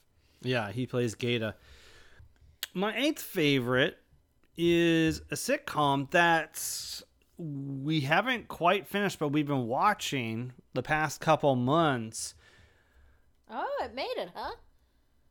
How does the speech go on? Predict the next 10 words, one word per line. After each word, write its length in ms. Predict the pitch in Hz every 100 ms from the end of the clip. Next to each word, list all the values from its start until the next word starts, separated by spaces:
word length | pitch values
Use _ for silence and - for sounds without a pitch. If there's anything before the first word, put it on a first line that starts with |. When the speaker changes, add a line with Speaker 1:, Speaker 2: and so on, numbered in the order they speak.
| _
Speaker 1:
And 540 | 202 220 220 226 226 196 - _ _ _ _ _ _ _ _
this 400 | 175 185 277 -
sitcom 440 | 480 - 427 370 302
made 240 | 269 294
it 120 | 320
on 160 | 311 294
my 140 | 277
list 260 | 262 262 -
because, 960 | 233 - 208 220 208 208 202 180 -
like, 640 | 156 151 160 151 139 -